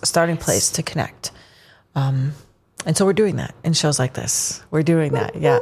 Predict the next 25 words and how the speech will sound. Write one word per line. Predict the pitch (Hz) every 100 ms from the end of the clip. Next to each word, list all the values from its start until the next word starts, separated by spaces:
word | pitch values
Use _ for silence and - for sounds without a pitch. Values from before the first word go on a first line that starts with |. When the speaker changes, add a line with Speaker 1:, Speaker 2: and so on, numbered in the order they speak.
| 165
Speaker 1:
we | 151
are. | - 151 131
We | 139 156
are, | 160 156
we're | - 165
making | 170 165 156
that | 143
change. | 135 160 135 131 - - - _ _ _ _ _ _ -
Okay, | 185 190
so | 180 202
I |
wanna, | 220 233 -
I |
wanna | 214 262
go | 254
back | 190 185
to | 196
just | 175 170 -
where | 180 180
you | 175
were | 165 175
in | 165
your | 160 151
story. | - 190 175
So | 156 175 160